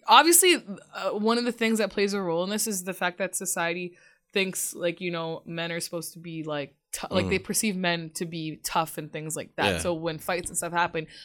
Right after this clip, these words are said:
Speaker 1: you, you're seen, you're supposed to fight back according to the way society thinks.
Speaker 2: Yeah.
Speaker 1: Um, but for me personally, when I see that stuff, when I see shit like this go down, I just feel bad. Like,
Speaker 2: Mm.
Speaker 1: I, I'm more sympathetic to that,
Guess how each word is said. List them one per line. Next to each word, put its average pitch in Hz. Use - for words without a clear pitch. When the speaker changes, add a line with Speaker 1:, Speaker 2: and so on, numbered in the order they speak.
Speaker 1:
you, 190
you're 175
seen, 180
you're 220
supposed -
to 190
fight 165
back 120
according 170
to 165
the 160
way 160
society 156
thinks. -
Speaker 2:
Yeah. 87
Speaker 1:
Um, 165
but 208
for 208
me 233
personally, 226
when 180
I 180
see 185
that 175
stuff, 170
when 175
I 170
see 175
shit -
like 156
this 160
go 180
down, 185
I 185
just 247
feel 220
bad. 156
Like, 185
Speaker 2:
Mm. 185
Speaker 1:
I, 180
I'm 196
more 196
sympathetic 180
to 151
that, 143